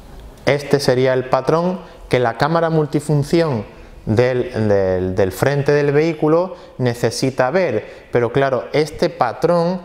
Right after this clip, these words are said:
debe estar igualmente centrado y totalmente enfrentado a la cámara multifunción. Eh, este sistema nos permite tener en cuenta la posible desviación de la carrocería,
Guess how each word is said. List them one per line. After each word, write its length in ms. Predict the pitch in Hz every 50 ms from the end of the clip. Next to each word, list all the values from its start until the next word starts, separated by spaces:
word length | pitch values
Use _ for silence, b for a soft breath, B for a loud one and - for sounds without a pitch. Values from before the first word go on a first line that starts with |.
| - -
debe 220 | - 123 131 135
estar 240 | 143 143 143 - 147 143
igualmente 640 | 139 135 143 143 143 147 156 156 160 151 - 160
centrado 640 | 156 - - 143 127 120 117 113 - 151 151 151 143
y 60 | 143
totalmente 600 | 123 - 120 117 - 135 143 151 156 156 151 - 156
enfrentado 840 | 143 143 135 - 139 131 127 127 123 - 151 151 151 151 160 165 -
a 80 | - 123
la 120 | 113 110
cámara 300 | - 120 120 131 131 131
multifunción. 720 | 131 127 117 113 - 120 - 139 131 117 - 190 160 120 98 - - B B B B B B B B B B
Eh, 260 | - 120 113 113 - -
este 280 | 151 160 156 - 175 165
sistema 600 | - 175 151 - - 196 190 180 165 165 185 180
nos 240 | 135 131 131 120 -
permite 560 | - - 120 117 123 139 156 147 - 156 156
tener 280 | 151 143 131 131 135 139
en 120 | 143 139 135
cuenta 340 | 151 151 151 147 - 147
la 140 | 143 135 120
posible 400 | - 120 - - 135 135 143 143
desviación 720 | 135 139 127 113 110 120 123 117 110 107 - 127 131 135 135
de 60 | 127
la 160 | 123 123 120
carrocería, 640 | 123 120 127 123 - - 143 151 160 156 156 -